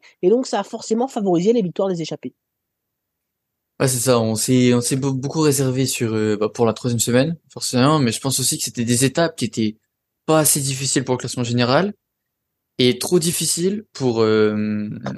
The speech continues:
Speaker 2: pour les sprinters. Donc, bah, quand
Speaker 1: Ouais.
Speaker 2: c'est ça, euh, les, les échappés, forcément, en, en profitent et, parce que, bah, voilà, y a pas vraiment, pas vraiment d'équipe qui veut, qui veut prendre la main du peloton. Et donc, on a pu, euh, voir de, de,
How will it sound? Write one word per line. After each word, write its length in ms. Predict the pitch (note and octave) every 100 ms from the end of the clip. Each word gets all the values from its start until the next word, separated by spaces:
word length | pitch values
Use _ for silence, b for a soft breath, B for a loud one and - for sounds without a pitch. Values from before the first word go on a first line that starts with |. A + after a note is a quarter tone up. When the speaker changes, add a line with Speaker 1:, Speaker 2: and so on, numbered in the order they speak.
| - _
Speaker 2:
pour 100 | -
les 80 | -
sprinters. 400 | - B2 A2 G#2+ - _ b b b _ -
Donc, 180 | C3+
bah, 80 | A#2+
quand 120 | A#2+
Speaker 1:
Ouais. 80 | B2+
Speaker 2:
c'est 60 | A#2+
ça, 340 | - C3+ C3
euh, 360 | A2 A2 A2 G#2+
les, 300 | G#2+ G#2+ G#2
les 220 | G#2+ G#2
échappés, 340 | G#2+ A#2 -
forcément, 640 | C3 A2+ - A2+ B2 A2 A#2
en, 40 |
en 20 | A2+
profitent 500 | - A2+ D#3 D3+ A#2
et, 200 | A2 G#2
parce 140 | -
que, 100 | A2
bah, 100 | G#2 - _
voilà, 160 | A#2 A2+
y 40 |
a 40 | A2
pas 100 | A2
vraiment, 560 | A#2 A#2 A#2 A#2 A2+ - B B -
pas 80 | A#2
vraiment 220 | A2+ A#2
d'équipe 300 | A2+ - B2+
qui 120 | -
veut, 260 | A2+ A2+ A2+
qui 160 | A2
veut 120 | A2+ A#2
prendre 200 | B2 A#2
la 80 |
main 140 | A2+ A#2+
du 100 | A2+
peloton. 400 | B2+ A#2+ G#3 - B B B B -
Et 100 | A#2+
donc, 200 | B2+ A#2+
on 100 | A#2+
a 80 | A2+
pu, 140 | G#2+ A2+
euh, 500 | A2+ A2 G#2+ G#2+ G#2
voir 280 | A2+ A2+
de, 640 | A2 G#2+ G#2 G#2 G#2 G#2+ G#2
de, 300 | A2 G#2+